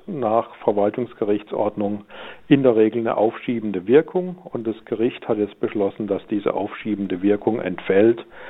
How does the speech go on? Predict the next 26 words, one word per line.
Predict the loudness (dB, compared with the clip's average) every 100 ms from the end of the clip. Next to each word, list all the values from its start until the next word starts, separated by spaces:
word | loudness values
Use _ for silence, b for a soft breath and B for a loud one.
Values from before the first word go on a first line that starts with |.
| B B B B
weil, | 4 6 8 6 4 4
äh, | 2 2 0 -2 -6
es | -4 2
sagt, | 2 2 -10 -6
ähm, | -2 -2 -4 -12
es | -8 -8 -4
ist | -4 -6 -14 -20 -20 -20 -20 -4
überhaupt | 2 4 6 2 0
nicht | -8
sicher, | -4 0 0
ob | -2 -2
wir | 0
überhaupt | 0 0 0 -2 -4
widerspruchsbefugt, | -2 -2 -4 -6 -8 -8 -8 -8 0 0 0 -2
äh, | -2 -2 -4 -2
sind. | 0 0 -2 -8 -14 B B B B
Und | -2 0 4
das | 4 4
ist | 0 4
der | 6 6
eigentliche | 4 0 -4 -4 -6
Skandal | -4 -4 2 4 6 6
jetzt | 2 -2 -8
an | -6
dieser | -2 0 0
Geschichte, | 0 -4 -6 -8 0 0